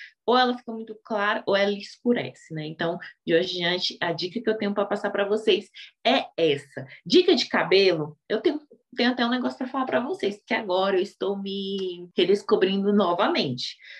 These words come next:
Eu tive um câncer, né? Um câncer muito agressivo em dois mil e dezessete, e com isso mudou toda a textura do meu fio. Então, assim, na minha cabeça agora eu tô com uns três, quatro tipos de cabelo, né? De cachos.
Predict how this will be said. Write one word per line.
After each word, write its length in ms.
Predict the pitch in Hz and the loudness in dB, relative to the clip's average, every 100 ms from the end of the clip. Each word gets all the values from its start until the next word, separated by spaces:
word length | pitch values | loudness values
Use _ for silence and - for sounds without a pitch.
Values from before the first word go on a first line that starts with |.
| - - - - | -20 -18 -16 -2
Eu 120 | - | 0
tive 240 | 214 277 226 | 4 4 4
um 60 | 233 | 2
câncer, 480 | 175 185 240 320 339 - | 0 0 -2 -6 -8 -12
né? 340 | 160 151 156 | -4 -2 -2
Um 80 | 156 | -4
câncer 380 | - 147 156 165 | -6 -8 -4 -2
muito 240 | 160 202 | 0 0
agressivo 840 | 240 208 196 - 165 160 170 247 - _ - - - | 2 2 0 -2 -2 -2 -2 -4 -4 _ -20 -12 -6
em 140 | 165 | 0
dois 180 | 156 160 | 0 0
mil 140 | 160 | -4
e 40 | 160 | -6
dezessete, 720 | 165 190 - 175 196 - - - - - - - | -4 -4 -2 -2 -2 -4 -10 -14 -20 -20 -12 -8
e 120 | 202 | -4
com 280 | 330 403 320 | 2 4 6
isso 560 | 240 302 320 - 175 - - | 6 6 2 -4 -8 -8 0
mudou 420 | 240 247 254 - | 2 4 2 0
toda 360 | 254 240 - 269 | 0 0 0 0
a 60 | 262 | 2
textura 500 | 254 - - 233 220 | 0 -2 0 2 2
do 120 | 208 | 2
meu 200 | 208 220 | 4 2
fio. 360 | - 170 165 | 0 -4 -4
Então, 260 | 165 170 180 | -4 -6 -6
assim, 220 | 180 - | -6 -4
na 60 | 190 | -2
minha 200 | 208 233 | 0 0
cabeça 460 | 208 170 180 180 | 0 0 -2 -2
agora 240 | 170 160 175 | 0 0 0
eu 60 | |
tô 120 | 190 185 | -6 -10
com 180 | 185 | -10
uns 140 | 190 - | -10 -2
três, 300 | 185 202 240 | 0 0 -2
quatro 340 | 208 196 - | -2 -4 -6
tipos 500 | - 208 - 202 202 | -6 -4 0 2 2
de 680 | 170 185 190 185 185 180 160 | 0 -2 0 0 0 0 -2
cabelo, 520 | 240 247 226 196 175 | -2 2 2 2 0
né? 260 | 165 170 190 | -4 -4 -4
De 160 | 202 226 | -8 -4
cachos. 640 | 208 127 - - - - | -2 -2 -6 -16 -18 -20